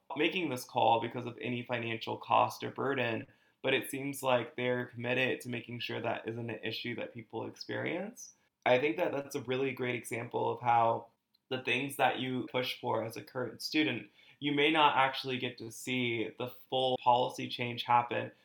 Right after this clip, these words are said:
during your time as a student, which is true for some of my fellow classmates who worked on this when we were undergrads, but that does not mean that the change that you were part of supporting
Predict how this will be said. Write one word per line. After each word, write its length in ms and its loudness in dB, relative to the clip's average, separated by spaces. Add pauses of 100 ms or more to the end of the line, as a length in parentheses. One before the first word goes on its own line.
(160)
during 320 0
your 140 -4
time 360 2
as 100 -10
a 60 -18
student, 440 -6
which 180 -10
is 120 -10
true 380 -2
for 140 -8
some 220 -6
of 80 -6
my 160 0
fellow 240 2
classmates 680 0 (300)
who 80 -6
worked 280 -2
on 160 -2
this 200 -6
when 100 -6
we 100 -6
were 200 -4
undergrads, 880 2 (340)
but 160 6
that 200 4
does 220 4
not 300 0
mean 600 -2 (320)
that 200 4
the 100 -2
change 480 -4
that 200 -6
you 120 -6
were 140 0
part 360 0
of 140 -6
supporting 920 0